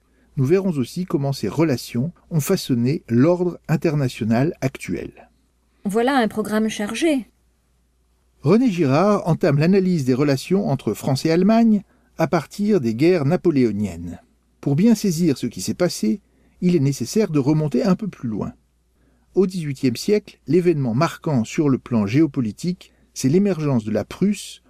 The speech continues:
Speaker 1: en tant que grande puissance européenne. Ce fut l'œuvre de Frédéric Guillaume Ier, dit le roi sergent, qui édifia une armée puissante, puis de son fils Frédéric deux, le despote éclairé, ami de Voltaire,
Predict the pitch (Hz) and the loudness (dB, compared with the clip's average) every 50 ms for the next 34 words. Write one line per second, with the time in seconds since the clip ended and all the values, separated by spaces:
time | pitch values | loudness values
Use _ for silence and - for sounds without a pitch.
0 | _ - 147 135 - 180 196 190 - 135 113 117 123 170 180 - - 147 127 - | _ -4 -4 -2 0 0 0 0 0 -2 -2 0 0 2 0 0 0 -4 -6 -4
1 | - 131 131 147 151 - - - - 165 135 147 147 - - 120 90 87 78 73 | -2 -2 -2 -2 -2 -4 -6 -4 -2 0 0 0 -2 -2 -2 -4 -4 -4 -6 -10
2 | 78 95 - _ _ _ _ _ _ _ _ _ _ _ _ _ _ _ - - | -12 -14 -16 _ _ _ _ _ _ _ _ _ _ _ _ _ _ _ -6 -4
3 | 156 143 - 180 165 175 196 202 180 143 123 120 - - 185 180 160 151 160 190 | -4 -2 -2 0 2 2 2 2 0 -2 -4 -4 -2 0 0 0 0 0 -2 -2
4 | 175 147 127 123 147 175 180 170 143 - - 180 175 165 151 127 104 95 95 87 | -4 -4 -4 0 2 2 2 2 0 -2 -2 -2 0 0 0 -2 -2 -4 -6 -8
5 | 90 113 135 180 202 160 120 98 85 113 160 180 - - 156 113 117 107 113 123 | -8 -2 0 0 2 2 0 0 0 2 0 0 0 -2 -6 -6 -4 -2 -2 -2
6 | 165 190 190 - _ _ _ _ _ _ - 156 160 143 147 165 139 - - - | -2 -2 -4 -8 _ _ _ _ _ _ -6 -2 -2 0 0 -2 -4 -4 -2 -2
7 | 175 180 202 - - - 127 123 123 120 117 139 175 180 - - - 156 - - | 0 0 0 -2 -6 -4 -2 0 0 2 2 0 0 0 -2 -6 -8 -6 -4 -4
8 | 120 78 - - - _ - - _ _ _ _ - - 208 185 156 123 - 117 | -4 -6 -8 -12 -20 _ -20 -20 _ _ _ _ -4 0 0 2 2 0 -2 -4
9 | 104 - - 165 180 185 - - - - - 185 175 170 151 131 123 113 101 92 | -8 -8 -6 -4 -4 -4 -6 -8 -12 -2 0 0 2 2 0 -2 -2 -4 -4 -4
10 | 101 113 123 - - _ _ _ - 113 110 120 190 - - - _ 175 180 175 | -2 -2 -2 -2 -4 _ _ _ -8 -6 0 2 2 0 0 -2 _ -2 -2 -2
11 | - 160 135 - 139 135 123 113 104 101 113 139 - _ _ _ _ _ - 165 | -2 -4 -4 -2 0 2 2 2 0 -4 -6 -8 -10 _ _ _ _ _ 0 2
12 | 180 196 190 156 143 120 117 117 104 - - 127 127 143 160 180 170 - | 4 4 4 4 2 2 2 0 -2 -2 -2 0 0 0 0 -4 -6 -10